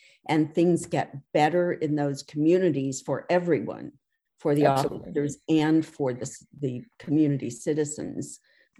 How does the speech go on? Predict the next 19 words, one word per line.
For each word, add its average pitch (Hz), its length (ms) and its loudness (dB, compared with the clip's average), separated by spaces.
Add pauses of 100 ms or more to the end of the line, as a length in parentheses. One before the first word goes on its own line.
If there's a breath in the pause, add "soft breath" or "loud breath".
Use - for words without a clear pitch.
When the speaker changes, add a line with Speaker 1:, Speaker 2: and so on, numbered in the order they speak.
(200)
Speaker 1:
that 139 280 0
can 139 180 -4
happen. 208 500 -2
I 131 240 -2 (140)
appreciate 208 760 -2
your 127 240 -4
offering 143 460 -4
some 147 320 -6
hope 160 320 0 (640 soft breath)
in 160 240 2
this. 156 340 2 (100)
And 180 280 0 (460 loud breath)
I 226 160 4
would 269 380 2
also 247 580 0
ask 190 500 -4
about 175 480 0
public 175 500 -4
policy, 240 800 -4